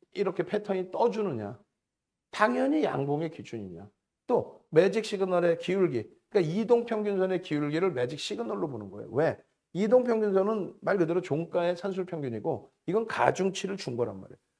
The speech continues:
월등히 빨리 나온다고, 월등히 빨리. 거기에 거래량이 터져 있을 때 기준이 잡혔다. 이게 얼마? 십일만 칠천 원,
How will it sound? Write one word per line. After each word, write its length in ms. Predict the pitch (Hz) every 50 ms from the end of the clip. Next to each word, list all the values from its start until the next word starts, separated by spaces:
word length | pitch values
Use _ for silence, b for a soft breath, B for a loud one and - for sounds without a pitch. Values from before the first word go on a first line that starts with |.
| _ _ _ _ _ _ _
월등히 580 | 120 147 208 208 - - 277 254 269 269 262 -
빨리 360 | - - 240 277 254 254 240
나온다고, 420 | 208 151 120 107 98 95 90 95
월등히 380 | 113 143 147 - 147 127 120 -
빨리. 400 | - - 208 214 190 127 101 - _ _ _ _ _
거기에 280 | - 185 190 202 214 214
거래량이 600 | 214 - 139 156 170 180 180 180 175 180 175 -
터져 280 | - - 226 208 226
있을 280 | 214 202 - 185 165 -
때 160 | 165 147 135
기준이 320 | - - 123 120 117 110
잡혔다. 320 | 110 95 - - - 101 - -
이게 140 | 156 170
얼마? 340 | 180 139 113 120 151 165 220 - _ _ _ _
십일만 540 | - - - 208 185 190 190 185 180 180
칠천 400 | 175 - - 180 180 - - 156
원, 100 | 131 107